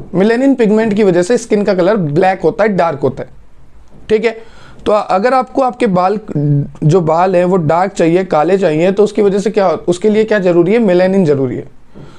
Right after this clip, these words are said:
तो ये melanogenesis करवाता है, मेलानिन का भी फॉर्मेशन करवाता है, आपके हेयर्स को ब्लैक रखेगा। साथ ही साथ प्रीमैच्योर ग्रेइंग से बचाता है। प्रीमैच्योर ग्रेइंग क्या होती है? बाल सफ़ेद होना,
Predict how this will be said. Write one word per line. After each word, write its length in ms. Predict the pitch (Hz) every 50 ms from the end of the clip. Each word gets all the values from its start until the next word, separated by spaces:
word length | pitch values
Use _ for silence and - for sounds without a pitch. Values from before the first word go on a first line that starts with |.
| - - -
तो 60 | -
ये 120 | 208 247 254
melanogenesis 800 | 240 226 220 220 233 240 254 247 214 233 220 220 208 226 226 226
करवाता 420 | - 185 170 165 151 147 - 190
है, 80 | 220 247
मेलानिन 460 | 233 196 185 190 190 196 208 214 214
का 160 | 196 214 208 202
भी 320 | 202 220 233 262 269 277 - -
फॉर्मेशन 400 | 180 175 175 175 175 180 202 180
करवाता 380 | 175 160 151 147 147 147 196
है, 60 | 220
आपके 240 | 226 214 - - 240
हेयर्स 320 | 190 165 160 170 170 - -
को 120 | - 208
ब्लैक 280 | 185 160 143 143 143 151
रखेगा। 400 | 143 120 - 139 127 135 139 - - - - - - - - - - - - - -
साथ 280 | - - 202 208 202
ही 60 | 254 247
साथ 180 | 214 254 254 254 - - -
प्रीमैच्योर 560 | - 240 269 277 262 262 247 240 - 269 269 214
ग्रेइंग 320 | 175 180 185 196 208 220
से 100 | 190 226
बचाता 420 | 180 175 - - 143 131 127 - 127
है। 100 | - - - - - - - - - -
प्रीमैच्योर 460 | 202 233 269 262 269 247 254 277 277
ग्रेइंग 320 | 233 208 226 247 247 254 202
क्या 100 | 262 226
होती 280 | 202 185 196 - 226
है? 60 | 240 254
बाल 300 | 180 151 175 190 208 226
सफ़ेद 340 | - 214 - - 196 185 151
होना, 220 | 143 135 123 110